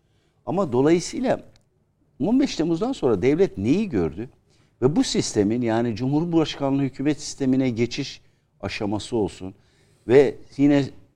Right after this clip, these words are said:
san-, Sayın Erdoğan'ın, e, ak Partisi beyanevesinde ifade ettiği sistemin revize edilmesi, iyileştirilmesi noktasındaki bütün, e, bu açıklamalara baktığınızda şu,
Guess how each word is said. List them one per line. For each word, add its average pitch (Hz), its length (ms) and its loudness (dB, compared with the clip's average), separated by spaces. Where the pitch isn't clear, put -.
san-, 127 380 -2
Sayın 131 260 0
Erdoğan'ın, 113 640 0
e, 98 720 0
ak - 220 -4
Partisi 110 560 -4
beyanevesinde 104 760 0
ifade 104 540 -2
ettiği 92 260 -6
sistemin 120 580 -4
revize 101 360 0
edilmesi, 85 540 -4
iyileştirilmesi 101 760 -6
noktasındaki 101 720 -8
bütün, 208 500 -4
e, 101 140 -4
bu 110 160 -4
açıklamalara 113 760 -2
baktığınızda 107 600 -6
şu, 92 280 -4